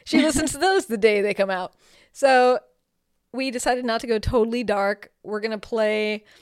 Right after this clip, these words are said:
four amazing interviews that are, were on the show a long time ago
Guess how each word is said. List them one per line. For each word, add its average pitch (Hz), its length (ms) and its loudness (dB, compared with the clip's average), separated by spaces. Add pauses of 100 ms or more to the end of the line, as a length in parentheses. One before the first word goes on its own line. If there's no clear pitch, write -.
(160)
four 254 800 6 (360)
amazing 233 720 0
interviews 220 800 -2
that 190 260 -2
are, - 160 -6
were 202 160 -2
on 208 180 0
the 220 60 -4
show 208 320 -2
a - 40 -4
long 180 340 -4
time 185 260 -8
ago 208 380 -4